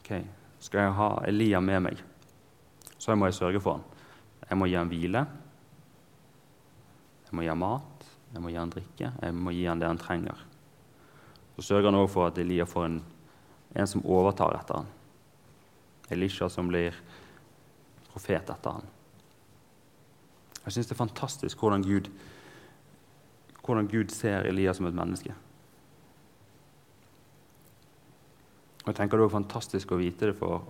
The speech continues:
for vår del når vi er der, at Gud ser ikke oss først og fremst som,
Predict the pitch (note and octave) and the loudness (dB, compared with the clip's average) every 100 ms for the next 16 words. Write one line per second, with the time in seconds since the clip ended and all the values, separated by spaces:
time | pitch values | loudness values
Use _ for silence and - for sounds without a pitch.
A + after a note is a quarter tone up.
0 | - G2+ G2+ F#2+ F2 F2 F2+ F2+ F#2 F2 | -2 0 4 4 4 0 -2 0 0 0
1 | G#2 - - - - - - - - - | -2 -6 -14 -20 -20 -20 -20 -20 -10 -10
2 | - - - - - - - - - - | -10 -18 -20 -20 -20 -20 -20 -20 -20 -20
3 | - - - - - - - _ - - | -20 -20 -20 -20 -20 -20 -20 _ -20 -10
4 | A2+ A2+ F#2+ - G#2+ F#2+ F2+ E2 - A2 | -2 0 0 4 4 4 2 -6 -4 -6
5 | - F#2 - G2 F#2+ - E2+ E2 | -2 -4 -2 -2 -4 -4 -4 -4